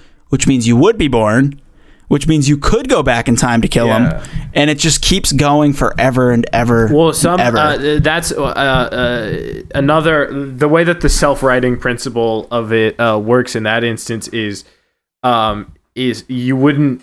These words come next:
Speaker 2: your, your grandfather would be, like, quote unquote, protected from death until,
Speaker 1: Yeah.
Speaker 2: um, the events were set in motion for you to be born.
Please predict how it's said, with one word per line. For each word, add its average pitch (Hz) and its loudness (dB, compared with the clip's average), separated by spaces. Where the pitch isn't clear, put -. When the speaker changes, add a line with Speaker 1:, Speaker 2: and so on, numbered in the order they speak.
Speaker 2:
your, 139 -2
your 143 2
grandfather 165 2
would 120 0
be, 120 0
like, 120 -2
quote 156 2
unquote, 135 0
protected 135 -4
from 127 -2
death 127 -2
until, 131 0
Speaker 1:
Yeah. - -4
Speaker 2:
um, 107 -6
the 135 2
events 143 0
were 143 0
set 139 -2
in 127 -2
motion 131 0
for 127 -2
you 127 0
to 127 -4
be 110 -4
born. 92 -6